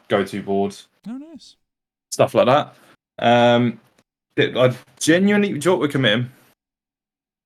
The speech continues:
Speaker 2: Oh, don't make me get my disc plates out. Uh, oh, I'm trying to figure out what that is. Can't see the,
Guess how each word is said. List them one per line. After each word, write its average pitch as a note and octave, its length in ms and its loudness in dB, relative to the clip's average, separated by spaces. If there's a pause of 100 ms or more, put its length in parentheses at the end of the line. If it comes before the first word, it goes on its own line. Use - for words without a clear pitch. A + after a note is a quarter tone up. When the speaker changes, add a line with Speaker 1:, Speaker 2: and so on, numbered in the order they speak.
(1600)
Speaker 2:
Oh, G2 180 -16
don't A#2+ 180 -10
make G#2 120 -12
me F#2 100 -14
get - 180 -20
my F#2 80 -20
disc F2+ 260 -20
plates F#2+ 260 -20
out. G2+ 240 -20 (500)
Uh, A2 760 -10
oh, A#2 300 -10
I'm A#2 60 -20
trying D3+ 200 -8
to D#3+ 40 -6
figure D#3+ 80 -6
out B2 120 -10
what - 0 -
that A2+ 120 -6
is. A#2 420 -12 (960)
Can't B2 160 -12
see - 220 -12
the, A2 260 -10